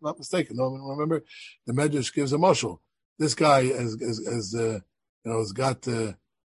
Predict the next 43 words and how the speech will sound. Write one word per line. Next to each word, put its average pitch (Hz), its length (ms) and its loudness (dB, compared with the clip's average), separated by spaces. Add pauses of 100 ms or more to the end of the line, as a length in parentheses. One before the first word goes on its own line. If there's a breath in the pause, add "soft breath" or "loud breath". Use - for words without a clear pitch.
(280)
know, 113 220 -6
he, 110 360 -6
he - 80 -2
needs 135 200 2
a 110 60 4
hole, 139 180 8
and 147 100 6
this 151 80 2
guy 151 160 2
needs 156 240 4
dirt. 180 360 6 (500)
Okay, 127 240 -4
so 135 140 -4
then 143 120 0
everybody's 170 300 4
happy. 190 420 4 (320)
He 135 120 -2
digs 131 220 2
a 113 60 4
hole, 123 240 6
and 131 80 4
he 147 60 4
had, 151 140 6
but 120 220 0
the 120 240 -2
guy 120 100 2
didn't 143 140 4
want 139 140 6
to 123 100 0
dig 143 100 0
a 127 40 2
hole 160 220 8
'cause 117 180 -6
he - 60 -14
can't 135 140 -4
get 135 100 -2
rid 131 140 2
of 131 60 2
the 175 100 8
dirt. - 200 6 (400 loud breath)
The - 80 2
other 175 120 10
guy 120 360 4